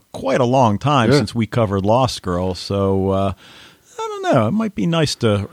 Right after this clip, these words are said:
Speaker 1: to revisit that. But, uh, Fjord sees Magna and Turret eating by the water,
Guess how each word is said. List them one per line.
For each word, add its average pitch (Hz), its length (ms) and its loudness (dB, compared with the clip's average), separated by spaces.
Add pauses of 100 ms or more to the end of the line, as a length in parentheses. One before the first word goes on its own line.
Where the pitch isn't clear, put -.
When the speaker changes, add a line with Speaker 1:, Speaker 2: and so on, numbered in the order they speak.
Speaker 1:
to 120 80 -6
revisit 113 540 -2
that. 123 240 0
But, 170 360 0
uh, 147 260 4 (840)
Fjord 240 640 2 (120)
sees 160 380 0
Magna 156 540 2
and 127 200 2
Turret 185 500 0
eating 156 280 0
by 123 160 0
the 113 100 0
water, 139 640 0